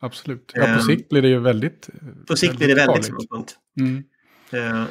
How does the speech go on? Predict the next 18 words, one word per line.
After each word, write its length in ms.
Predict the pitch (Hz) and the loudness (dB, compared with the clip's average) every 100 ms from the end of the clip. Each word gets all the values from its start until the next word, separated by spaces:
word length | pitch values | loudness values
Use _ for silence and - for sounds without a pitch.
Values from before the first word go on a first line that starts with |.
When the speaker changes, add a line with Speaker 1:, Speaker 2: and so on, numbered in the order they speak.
| - | -2
Speaker 2:
sen 220 | - 190 | 0 2
så 100 | 196 | -2
skulle 260 | - 202 160 | 0 0 2
det 60 | |
ju 60 | 147 | 0
bli 160 | 135 | 2
några 300 | 131 135 120 | 2 2 2
såna 280 | 151 131 117 | 2 0 -2
strukturella 680 | 113 123 113 - 120 113 113 | -6 -6 -6 -4 -2 -2 -4
problem 420 | 127 127 180 123 | -8 0 2 2
naturligtvis. 680 | 123 117 113 113 - 110 - _ _ _ _ _ _ _ - - | 0 -2 -2 -4 -4 -4 -6 _ _ _ _ _ _ _ -4 0
Eh, 200 | 120 123 | 0 0
det 120 | 127 | -4
skulle 240 | - 127 | 0 0
vara 280 | 117 120 127 | 2 0 0
inte 180 | 120 113 | -4 -2
särskilt 240 | 131 110 | -4 -2
roligt. 500 | 120 113 165 - - | -4 -2 -2 -4 -12